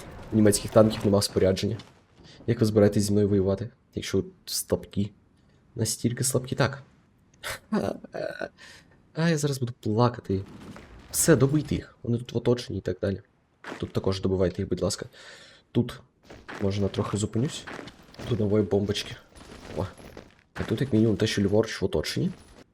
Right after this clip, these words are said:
Тут аеро-, о! Сюди. А, що я роблю там? У нас бомбочок нема.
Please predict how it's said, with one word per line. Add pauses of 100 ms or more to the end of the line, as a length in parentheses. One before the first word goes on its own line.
(200)
Тут
аеро-,
о! (580)
Сюди. (600)
А,
що
я
роблю
там? (640)
У
нас
бомбочок
нема.